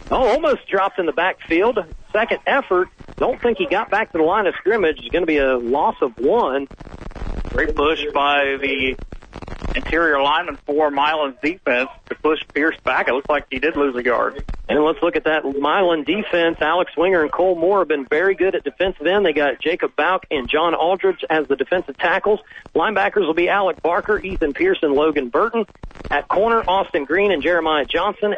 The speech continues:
Speaker 1: Mason Green and Logan Reed play as the safeties. The shift up front for Lawrenceburg. Goodall and Pierce shift to the left next to big Ashton Craig, the Notre Dame commit, and they'll run right behind those three gentlemen. And Luke Pierce is gonna get that ball out to the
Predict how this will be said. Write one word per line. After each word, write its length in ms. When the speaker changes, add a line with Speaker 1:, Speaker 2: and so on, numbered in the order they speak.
Speaker 1:
Mason 380
Green 360
and 120
Logan 320
Reed 260
play 380
as 320
the 160
safeties. 340
The 100
shift 320
up 160
front 340
for 200
Lawrenceburg. 520
Goodall 400
and 120
Pierce 320
shift 220
to 80
the 60
left 360
next 280
to 140
big 200
Ashton 360
Craig, 260
the 80
Notre 240
Dame 280
commit, 320
and 80
they'll 120
run 240
right 220
behind 400
those 160
three 280
gentlemen. 400
And 220
Luke 200
Pierce 260
is 80
gonna 140
get 180
that 180
ball 220
out 240
to 100
the 160